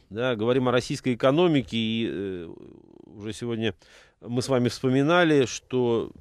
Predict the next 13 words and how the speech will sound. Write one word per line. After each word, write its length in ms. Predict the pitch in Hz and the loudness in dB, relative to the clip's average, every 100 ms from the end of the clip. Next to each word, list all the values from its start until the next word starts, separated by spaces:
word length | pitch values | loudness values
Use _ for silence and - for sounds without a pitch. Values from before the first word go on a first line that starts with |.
| - | -20
в 40 | - | -4
средствах 360 | 135 165 131 | 2 2 0
массовой 360 | 139 151 151 135 | 4 6 6 4
информации, 460 | 117 131 156 170 120 | 0 -2 2 0 0
ну, 200 | 147 127 - - _ _ _ _ _ _ _ _ _ _ | -8 -10 -20 -20 _ _ _ _ _ _ _ _ _ _
за 120 | 95 | 0
это 160 | 143 151 | 2 2
их 80 | - | 4
стоит 240 | 117 135 | 4 6
простить, 420 | 156 156 - 240 | 6 4 4 2
конечно, 420 | - 110 90 - | 4 4 2 -4
да, 240 | 92 151 127 | -4 -2 -2
эти 420 | 87 85 76 78 | -6 -8 -12 -12